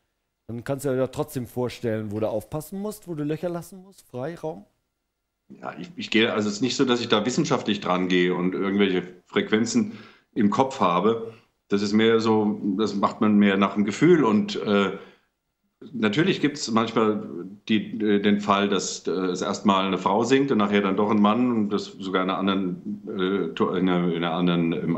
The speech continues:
Speaker 2: ähm, äh, eine Oktave tiefer oder sowas gesungen wird, als es grundsätzlich vorher der Fall war. Dann muss man natürlich noch ein bisschen justieren und ändern, aber, äh, grundsätzlich, ähm,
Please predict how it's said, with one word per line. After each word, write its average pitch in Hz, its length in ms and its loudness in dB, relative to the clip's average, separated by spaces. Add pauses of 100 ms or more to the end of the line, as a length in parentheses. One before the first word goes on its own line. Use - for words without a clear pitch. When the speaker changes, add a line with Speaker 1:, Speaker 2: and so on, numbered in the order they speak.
Speaker 2:
ähm, 78 340 -2 (220)
äh, 50 360 -6
eine 78 140 0
Oktave 104 460 2
tiefer 131 340 2
oder 117 140 0
sowas 110 320 0 (360)
gesungen 104 320 4
wird, 101 180 4
als 87 160 -4
es 90 220 -8
grundsätzlich 101 460 0
vorher 107 200 2
der 101 100 2
Fall 98 220 0
war. 92 220 0 (440)
Dann 92 140 4
muss 120 140 4
man 135 100 4
natürlich 123 260 4
noch 123 80 2
ein 113 60 0
bisschen 117 260 2
justieren 127 460 4
und 110 80 0
ändern, 113 380 2
aber, 101 380 -2 (360)
äh, 104 260 2 (1000)
grundsätzlich, 120 760 -2
ähm, 101 580 0